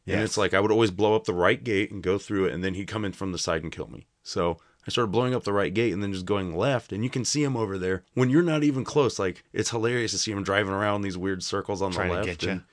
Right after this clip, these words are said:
Speaker 1: just, if you have a grenade, you can throw it over there and just blow him up without having to deal with it yet.
Speaker 2: Right.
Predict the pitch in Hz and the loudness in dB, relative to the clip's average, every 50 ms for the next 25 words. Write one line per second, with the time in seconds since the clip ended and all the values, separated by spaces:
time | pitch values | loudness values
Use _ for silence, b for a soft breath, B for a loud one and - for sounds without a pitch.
0 | _ _ - 101 95 - - 90 107 - 123 117 104 101 98 92 101 110 117 120 | _ _ -8 -6 -6 -6 -4 -4 -4 -2 -2 0 0 0 0 0 0 2 2 2
1 | 123 110 101 95 104 92 - 113 110 101 101 107 107 101 101 104 107 107 104 107 | 0 0 -2 -4 -6 -4 0 2 2 2 2 2 2 0 0 -2 -2 -2 -2 -2
2 | 104 92 87 90 - - 101 95 95 98 95 98 98 - 92 87 90 92 92 - | -4 -4 -6 -8 -6 -2 -2 -2 0 -2 -2 -4 -6 -6 -8 -8 -6 -8 -8 -10
3 | - - - 120 110 92 98 92 92 87 85 92 92 87 82 85 80 - - 78 | -12 -6 -2 -2 -2 0 -2 -4 -4 -4 -4 -4 -4 -6 -8 -10 -14 -12 -10 -8
4 | 73 - - - _ _ _ 104 104 101 98 98 - | -10 -10 -10 -16 _ _ _ -2 0 0 0 0 -2